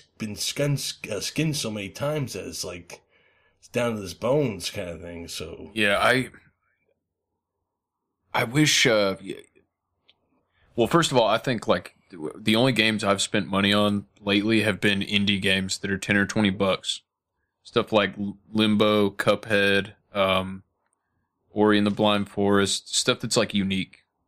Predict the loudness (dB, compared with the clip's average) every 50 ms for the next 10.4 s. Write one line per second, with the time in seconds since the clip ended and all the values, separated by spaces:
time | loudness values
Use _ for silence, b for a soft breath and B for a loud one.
0 | _ _ _ _ _ 0 0 0 0 0 0 0 0 0 -4 -12 _ _ _ _
1 | -4 -2 -2 0 -2 -2 -6 -10 -16 _ _ _ _ _ _ _ _ _ _ _
2 | _ _ _ _ _ _ 0 0 2 2 2 2 2 2 2 b b b b b
3 | _ -2 0 2 2 2 2 0 0 0 -2 0 2 0 2 2 0 -2 0 0
4 | 2 4 4 4 4 4 4 2 -2 -8 _ _ _ _ _ _ _ -2 0 2
5 | 2 2 2 2 2 0 0 0 -2 -4 _ _ _ _ _ _ _ _ _ _
6 | 0 0 0 -2 -6 -18 _ _ _ _ _ _ _ _ _ _ _ _ _ _
7 | _ -4 -2 -2 2 2 4 4 4 4 2 0 0 0 2 2 2 2 2 0
8 | 0 0 0 -2 0 0 2 2 2 0 0 0 0 0 0 0 -2 -4 -2 -2
9 | 0 0 2 0 0 0 -2 -4 -6 b b b b b b b _ _ -6 -2
10 | 0 2 2 2 2 0 -2 -4